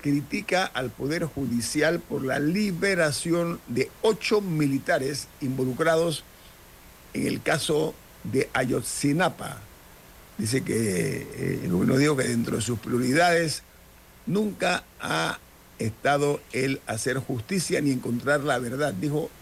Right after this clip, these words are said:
el presidente de México, señalando que en un comunicado la Secretaría de Gobernación dijo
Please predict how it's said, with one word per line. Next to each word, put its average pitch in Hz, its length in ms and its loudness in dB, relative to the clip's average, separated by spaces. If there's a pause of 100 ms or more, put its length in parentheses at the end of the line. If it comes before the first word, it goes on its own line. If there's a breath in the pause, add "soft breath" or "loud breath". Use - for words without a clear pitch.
el 117 140 -2
presidente 139 680 0
de 113 120 0
México, 120 600 0 (640)
señalando 165 760 4 (720)
que 147 360 0
en 135 120 0
un 147 100 0
comunicado 147 540 0
la 110 260 -4
Secretaría 120 380 -2
de 135 40 4
Gobernación 127 640 0
dijo 127 320 0